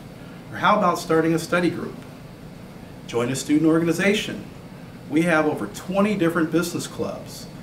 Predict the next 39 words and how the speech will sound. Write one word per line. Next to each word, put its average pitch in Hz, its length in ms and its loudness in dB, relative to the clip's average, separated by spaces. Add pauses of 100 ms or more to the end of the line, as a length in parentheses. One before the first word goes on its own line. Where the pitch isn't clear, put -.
(240)
You 151 120 2
will 180 100 4
meet 156 260 4
other 170 220 0
students 156 460 2
who 123 80 -6
have 123 200 0
similar 180 420 2
career 160 400 2
interests. - 500 -4 (360)
You 135 80 -4
will 123 100 0
also 165 260 6
have 135 120 2
the 123 120 0
opportunity 120 600 -4
to 127 100 -6
connect 113 380 -6
with 110 140 -8
employers. - 800 -4 (880)
Get 131 180 -2
to - 80 -2
know 147 140 8
your 165 160 8
professors 151 600 2
and 123 160 -4
the 131 80 -2
dean 151 200 4
of 151 100 2
the 160 60 -4
college. 180 640 -2 (580)
Go 196 240 2
visit 190 280 4
with 131 140 0
them 131 140 -2
during 143 240 2
their 131 160 4
office 147 340 0
hours. 147 600 0